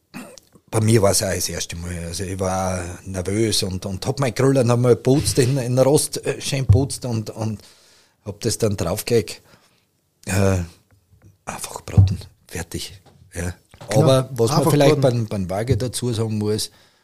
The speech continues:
Speaker 1: äh, umso mehr marmoriert das, das Stückchen ist, umso,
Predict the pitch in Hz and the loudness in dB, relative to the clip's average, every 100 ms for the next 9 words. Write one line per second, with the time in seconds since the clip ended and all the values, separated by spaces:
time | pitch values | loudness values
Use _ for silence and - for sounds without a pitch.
0 | _ _ _ _ - 104 104 104 101 - | _ _ _ _ -8 -4 -2 -2 -4 -8
1 | _ - 127 127 113 104 120 131 127 - | _ -6 -2 2 2 4 4 2 -2 -10
2 | _ 113 104 95 92 139 139 113 131 101 | _ -8 -4 -2 -2 -4 -4 -6 -4 -6
3 | - - 120 120 113 - - _ 113 101 | -6 -6 -4 -2 -2 -4 -10 _ -20 -8
4 | 107 104 | -4 -4